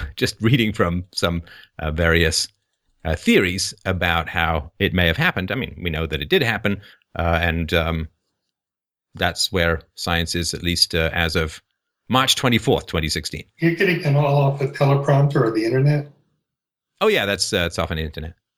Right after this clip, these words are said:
Speaker 1: Yeah, I didn't memorize it.
Speaker 2: Oh, gee.
Speaker 1: <laughs> I might have started with that then.
Speaker 2: Well,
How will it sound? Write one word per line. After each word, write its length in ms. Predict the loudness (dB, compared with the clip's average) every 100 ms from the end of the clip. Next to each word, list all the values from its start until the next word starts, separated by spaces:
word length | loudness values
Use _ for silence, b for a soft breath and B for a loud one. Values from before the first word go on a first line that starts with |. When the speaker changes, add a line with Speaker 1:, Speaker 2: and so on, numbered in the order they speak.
| _ 0
Speaker 1:
Yeah, 180 | 2 2
I 100 | -2
didn't 140 | -4
memorize 260 | -4 -6 -8 -2
it. 60 |
Speaker 2:
Oh, 240 | 2 2 0
gee. 200 | 0 2 2 -6
Speaker 1:
<laughs> 220 | _ -12
I 60 | -6
might 100 | -4
have 100 | -2
started 260 | 0 0 -2
with 100 | -6
that 160 | -8
then. 120 | -10 -20 B B B 2
Speaker 2:
Well, 260 | 4 4